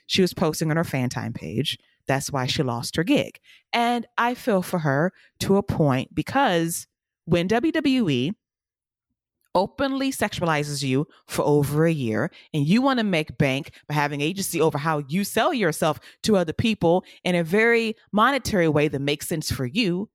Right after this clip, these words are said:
you do you. You hustle, you make your money. But if you are crossing lines, because W W E is a family company,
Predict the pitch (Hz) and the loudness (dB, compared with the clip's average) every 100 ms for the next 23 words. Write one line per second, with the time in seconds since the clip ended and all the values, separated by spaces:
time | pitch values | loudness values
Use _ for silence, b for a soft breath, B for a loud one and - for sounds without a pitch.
0 | _ _ 175 285 285 285 285 320 185 - | _ _ 0 0 0 -2 0 0 -2 -4
1 | _ _ _ - 214 247 247 262 240 240 | _ _ _ 0 2 2 0 0 -2 -2
2 | - b 165 156 190 202 190 180 170 165 | -2 b -4 0 0 0 0 0 0 -2
3 | 151 b b - 196 196 190 202 190 - | -4 b b -2 0 0 0 0 0 2
4 | 247 254 254 208 165 139 135 170 202 - | 0 0 -2 0 2 2 0 -2 -4 -8
5 | - _ _ _ 170 196 175 160 165 180 | -14 _ _ _ -2 0 0 0 0 -2
6 | 180 180 170 165 202 156 156 156 147 143 | -2 -2 0 0 0 0 0 -2 0 -2
7 | 160 151 123 127 120 151 | 0 -2 -4 -4 -4 -6